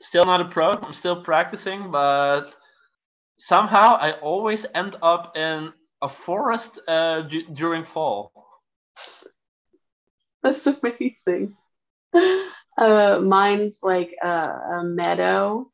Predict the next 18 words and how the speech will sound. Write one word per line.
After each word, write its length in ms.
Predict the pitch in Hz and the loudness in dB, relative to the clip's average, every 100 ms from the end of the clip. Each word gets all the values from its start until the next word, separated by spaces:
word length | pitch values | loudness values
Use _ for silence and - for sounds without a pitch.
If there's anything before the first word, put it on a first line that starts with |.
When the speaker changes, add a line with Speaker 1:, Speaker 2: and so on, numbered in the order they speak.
| _ _ _ _ | _ _ _ _
Speaker 2:
in 360 | 196 190 180 180 | 2 4 4 0
spring, 800 | 185 - 180 175 175 156 139 190 | -2 -8 -4 -2 -2 -4 -6 -14
like 180 | 226 170 - | -14 -12 -4
always. 480 | 170 170 160 151 160 | -2 -2 -4 -6 -10
It's 140 | 160 | -6
always 280 | 170 165 170 | -4 -2 -4
spring 420 | - - 180 175 | -10 -8 -4 0
meadow, 360 | 165 165 165 156 | 0 0 0 -2
and 100 | 165 | -4
there's 200 | 165 175 | -6 -4
usually 480 | 170 175 170 165 165 | -6 -4 -4 -4 -6
some 240 | - 156 | -12 -14
kind 340 | - 160 165 | -10 -4 -2
of, 340 | 156 156 151 - - | 0 0 -2 -6 -6
uh, 260 | - 110 76 - _ | -4 -4 -6 -14 _
waterfall 920 | 165 170 170 170 - 170 165 160 - | -2 0 -2 -2 -2 0 0 -4 -8
or 380 | - 87 82 - - | -10 -8 -8 -10 -8
creek 300 | - 196 196 | 0 0 0